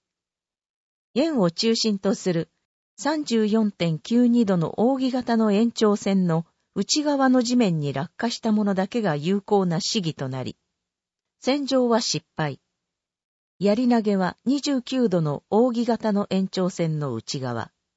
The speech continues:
記録は落下した痕跡のうち、投擲円に一番近い地点から円の中心をつなぐ線上の内側までの距離になります。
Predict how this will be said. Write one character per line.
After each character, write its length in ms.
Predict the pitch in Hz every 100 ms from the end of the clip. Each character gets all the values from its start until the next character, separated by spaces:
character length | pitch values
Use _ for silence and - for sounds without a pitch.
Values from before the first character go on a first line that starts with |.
| _ _ _ _ _ _ _ _ _ -
記 140 | 240
録 280 | 269 - 247
は 220 | 233 226 _ _
落 200 | 190 208 -
下 160 | 311
し 120 | 302 -
た 160 | 262
痕 200 | - 233
跡 320 | 247 240 233
の 160 | 214 202
う 60 | 185
ち、 280 | - 175 - _ _ _ _ -
投 180 | 277 302
擲 380 | 294 - 262 233
円 180 | 170
に 220 | 151 147 -
一 260 | 196 190 277
番 220 | 285 269
近 280 | - - 302
い 120 | 185
地 160 | - -
点 240 | 214 175
か 140 | 156 143
ら 180 | 135 _ _ _ _ -
円 200 | 302 247
の 140 | 180
中 240 | - 247 277
心 320 | 254 233 226
を 100 | 233
つ 160 | -
な 140 | 190 220
ぐ 160 | 214 -
線 300 | 233 240 233
上 180 | 226
の 140 | 208 196
内 240 | 190 262
側 180 | 262 254
ま 160 | 247 220
で 100 | 156
の 140 | 139
距 140 | - 160
離 100 | 143
に 100 | 127
な 100 | 123
り 140 | 123
ま 120 | 120
す。 220 | 156 -